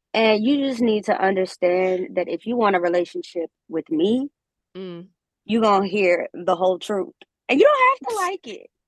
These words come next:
Speaker 2: <laughs>
Speaker 1: It doesn't have to feel nice. It's allowed to hurt your feelings, but I'm gonna tell it like it is. And if that's
Speaker 2: Mm-hmm.
Speaker 1: a problem, then
Speaker 2: Mm-hmm.
Speaker 1: don't keep asking why we ain't so close.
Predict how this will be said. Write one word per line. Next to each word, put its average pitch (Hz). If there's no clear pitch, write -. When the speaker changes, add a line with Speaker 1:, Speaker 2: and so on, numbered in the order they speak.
Speaker 2:
<laughs> 240
Speaker 1:
It 294
doesn't 381
have 311
to 330
feel 269
nice. 233
It's 226
allowed 180
to 190
hurt 185
your 175
feelings, 180
but 170
I'm 165
gonna 170
tell 170
it 170
like 160
it 156
is. 185
And 294
if 247
that's 220
Speaker 2:
Mm-hmm. -
Speaker 1:
a 208
problem, 226
then 233
Speaker 2:
Mm-hmm. -
Speaker 1:
don't 311
keep 339
asking 339
why 302
we 330
ain't 330
so 320
close. 359